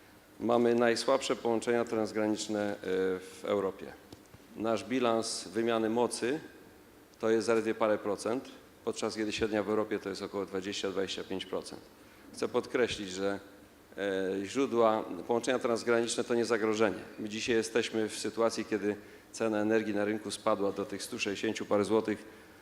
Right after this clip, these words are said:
historycznym, e, liderem, jeśli chodzi o, o eksport energii elektrycznej, eksport przetworzonego węgla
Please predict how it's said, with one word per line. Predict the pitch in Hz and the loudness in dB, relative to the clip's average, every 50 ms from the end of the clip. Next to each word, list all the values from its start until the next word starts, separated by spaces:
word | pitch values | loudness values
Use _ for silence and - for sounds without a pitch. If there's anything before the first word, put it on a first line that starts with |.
| - - - | -20 -20 -14
historycznym, | - - 127 - - 123 117 113 123 117 - - 123 117 117 117 - - | -2 -2 -2 2 6 6 6 6 6 2 4 4 6 6 6 4 2 2
e, | 104 107 107 | 2 2 2
liderem, | 107 107 117 113 120 123 120 120 117 117 | 2 2 0 6 8 8 10 10 8 6
jeśli | 113 113 117 113 | 4 2 0 2
chodzi | 110 113 104 110 110 | 2 2 4 4 2
o, | 104 101 - - - - - - | 2 2 -2 -6 -16 -14 -2 2
o | 107 - - | 2 6 6
eksport | 123 127 - - - - 117 110 - | 6 4 4 2 4 4 4 4 6
energii | 101 107 107 117 120 113 110 113 110 | 4 6 6 6 6 4 4 0 2
elektrycznej, | 110 110 107 - - 104 92 - 101 92 76 - | 2 2 0 -2 -4 -8 -6 -4 -4 -2 -2 -2
eksport | - - - - - 113 - - | -2 -4 -4 -2 -4 -4 -4 -4
przetworzonego | - - - 117 - - 117 113 107 113 110 110 110 110 117 107 | -8 -2 -2 -2 0 2 2 4 6 6 6 6 6 6 4 6
węgla | 107 110 104 107 - 101 113 - | 6 6 4 4 2 0 0 -2